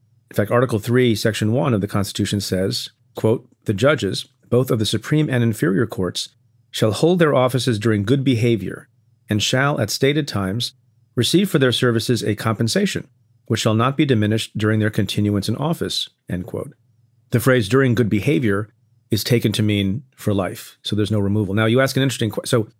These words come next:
so if you're a federal district court judge, appeals court judge, or justice on the Supreme Court,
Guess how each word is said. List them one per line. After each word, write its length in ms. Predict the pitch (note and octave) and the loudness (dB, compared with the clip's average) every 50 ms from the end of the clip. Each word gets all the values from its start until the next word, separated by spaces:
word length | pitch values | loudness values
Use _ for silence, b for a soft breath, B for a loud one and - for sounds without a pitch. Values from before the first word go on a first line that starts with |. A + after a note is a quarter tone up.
| _ _ _ _ _ - | _ _ _ _ _ -4
so 120 | - C#3 | 0 0
if 100 | B2 - | 0 2
you're 120 | F3 F3+ D#3 | 2 2 2
a 40 | - | 4
federal 240 | - D3 C#3 C#3 | 2 2 2 2
district 300 | B2+ C3+ A#2+ - B2 - | 0 0 0 -2 -4 0
court 140 | - A#2+ G2 | 0 -2 0
judge, 400 | - A#2 A2+ G#2+ G#2 G2 - - | 2 0 2 2 0 -2 -6 -12
appeals 240 | - - B2+ A2+ - | -4 -2 -2 -2 0
court 180 | - A2+ G2+ - | 0 -2 -2 0
judge, 460 | G#2+ G2+ G2 F#2 F2 - - - _ _ _ _ _ _ _ _ | 0 0 0 -2 -4 -6 -14 -16 _ _ _ _ _ _ _ _
or 120 | - A2 G#2 | -2 -2 -2
justice 420 | F#2+ - A#2 A2 - - G#2+ - | 0 0 -2 -2 0 -2 -2 0
on 80 | A2+ G#2 | 0 -2
the 60 | G2+ | -2
Supreme 360 | - - F#2+ - G2+ F#2+ F#2+ | -2 -4 -4 -2 -2 -2 -2
Court, 400 | - - - E3+ A#2 G2+ - - | -2 -2 0 0 0 -2 -2 -6